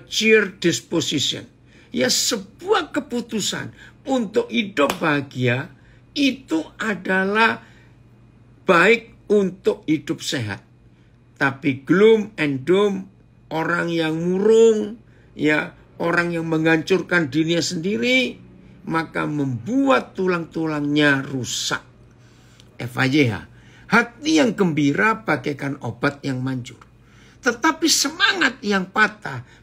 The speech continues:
membuat orang sakit. Hei, keren juga ini, Pak, terjemahan, eh, F I Y A-nya. Betul. Ada yang bilang bertobat. Ya, yo,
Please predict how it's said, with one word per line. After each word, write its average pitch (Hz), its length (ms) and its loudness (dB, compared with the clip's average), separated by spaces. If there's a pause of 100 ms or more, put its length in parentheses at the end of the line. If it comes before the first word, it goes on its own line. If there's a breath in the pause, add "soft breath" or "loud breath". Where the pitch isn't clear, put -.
membuat 196 640 0
orang 226 420 -4
sakit. 262 800 -4 (220)
Hei, 175 240 -4
keren 175 320 0
juga 240 400 -4
ini, 143 240 -2 (320 loud breath)
Pak, 73 560 -2
terjemahan, 147 640 0 (320 loud breath)
eh, 143 580 2 (1300 soft breath)
F 160 220 0
I 160 160 4
Y 139 160 6
A-nya. 131 320 0
Betul. 254 560 -4 (380)
Ada 139 240 -4
yang 139 80 -2
bilang 165 240 -4
bertobat. 254 640 -2
Ya, 240 240 -2
yo, 196 320 -6